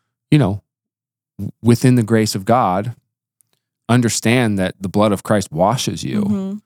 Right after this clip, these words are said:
Speaker 1: but also that the power of the Spirit and, and the grace of God is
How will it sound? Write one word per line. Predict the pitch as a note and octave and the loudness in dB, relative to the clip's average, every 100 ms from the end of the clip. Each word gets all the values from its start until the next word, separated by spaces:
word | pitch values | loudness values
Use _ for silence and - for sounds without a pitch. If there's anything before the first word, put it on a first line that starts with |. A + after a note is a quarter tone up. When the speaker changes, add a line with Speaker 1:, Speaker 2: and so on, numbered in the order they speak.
| _ _ _ _ | _ _ _ _
Speaker 1:
but | - A2+ | 0 0
also | A#2 D#3+ F#3+ | 2 2 2
that | D#3 C#3+ | 2 0
the | A2 | -2
power | - - A2 C3+ C3 | -4 -2 0 2 0
of | - G#2 | -4 -6
the | G#2 | -4
Spirit | - - A2+ A2 E2+ - _ G2+ | -6 -2 2 2 0 -6 _ -6
and, | G2 G2+ | -6 -4
and | G2 F#2 | -4 -4
the | |
grace | F2 G#2 A2+ A2 | -2 0 2 0
of | A2 G2 | -4 0
God | F#2 F2+ F2+ - | 2 2 0 -4
is | F#2+ | -8